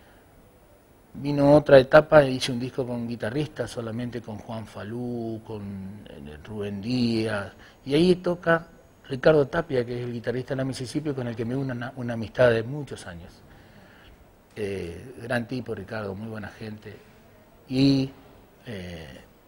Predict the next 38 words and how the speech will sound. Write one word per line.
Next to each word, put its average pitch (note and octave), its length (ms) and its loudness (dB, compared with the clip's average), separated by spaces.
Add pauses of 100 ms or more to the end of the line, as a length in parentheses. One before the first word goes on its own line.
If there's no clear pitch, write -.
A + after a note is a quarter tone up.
(240)
también C3 400 -2
tuve E3 200 4
la C#3 100 2
oportunidad B2 640 -6
de A#2+ 120 -6
conocer A2+ 420 -8
a G#2+ 80 -8
Peter A2+ 300 -12
Gabriel C#3 480 0
y A#2 60 -8
tener A#2 260 -10
un A2+ 140 -8
encuentro A#2 340 -10
con A2+ 160 -10
él B2 100 -10
de A#2 60 -8
una A#2 160 -6
semana, B2 460 -6
estar A#2 220 -12
tocándole A#2 400 -8
música B2 400 -4
todo B2 140 -6
el A#2 80 -4
día B2+ 160 0
para A#2 180 0
que G2+ 80 -6
se - 120 -10
enterara A2 400 2
cómo A2 220 -6
era A2+ 120 -8
la G#2+ 80 -8
música A2 300 -10
de G#2+ 80 -4
esta G#2 160 -10
región. C3+ 440 -12 (720)
Cosas - 360 -4
así C#3+ 340 -6
que A2+ 240 -10